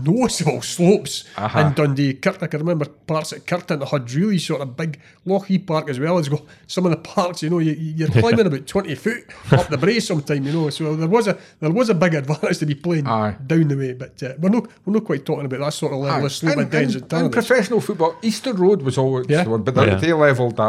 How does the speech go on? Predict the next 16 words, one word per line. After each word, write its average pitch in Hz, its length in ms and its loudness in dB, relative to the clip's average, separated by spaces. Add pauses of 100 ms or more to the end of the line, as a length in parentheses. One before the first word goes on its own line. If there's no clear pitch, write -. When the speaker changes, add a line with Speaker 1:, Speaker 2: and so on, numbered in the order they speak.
(100)
Speaker 2:
out 127 240 -4
when 107 180 -4
they 107 100 0
did 107 220 -2
all 110 160 2
Speaker 1:
Yeah. 101 100 -2
Speaker 2:
the, 101 540 -6
and 104 80 -6
it 110 80 -6
stayed - 400 -4
level 101 340 -4
well 95 200 -6
down 98 260 -6
to 90 80 -12
the, 87 180 -10 (240)
the, 92 180 -12